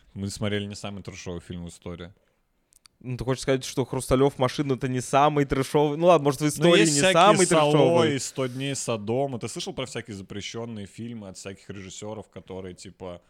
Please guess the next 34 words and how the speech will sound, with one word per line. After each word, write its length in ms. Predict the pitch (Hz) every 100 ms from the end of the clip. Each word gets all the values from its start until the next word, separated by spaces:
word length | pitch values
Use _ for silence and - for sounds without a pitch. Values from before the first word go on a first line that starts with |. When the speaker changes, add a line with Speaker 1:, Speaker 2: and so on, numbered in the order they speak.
| _ _ _ -
Speaker 1:
ну, 160 | 120
где 160 | 113 113
про-, 360 | - 113 123 101
где 240 | 101 113
изображаются, 760 | 110 107 113 107 123 139 113 110
где, 200 | 107 123
типа 300 | 117 131 120
Speaker 2:
Ну 100 | 127
ладно, 240 | 127 113 131
<laughs> 40 |
наверное, 480 | 165 147 151 139 135
что-то 280 | - 151 151
еще 280 | 135 147 135 131 131
существует 640 | - 143 151 - 143 127
Speaker 1:
Да, 140 | 156
Speaker 2:
такое, 200 | 113 113
Speaker 1:
да, 60 | 113 113
Speaker 2:
да, 40 |
Speaker 1:
не, 80 | 151
я 100 | 135
к 20 | 127
тому, 200 | 147 156
Speaker 2:
действительно. 40 | 113
Speaker 1:
что, 240 | - 156
типа, 640 | - 156 135 135 127 120 127 - - _ - - _ _ - _ _ _ - _ _ _ _ _ _ _
низкая 340 | 110 123 - 110
громкость 400 | 110 117 - 101
звука. 280 | 113 - 98
А, 40 |
так 140 | 92
нам 160 | - 104
похуй 300 | 107 95 90
на 120 | 87
звук. 220 | 87 87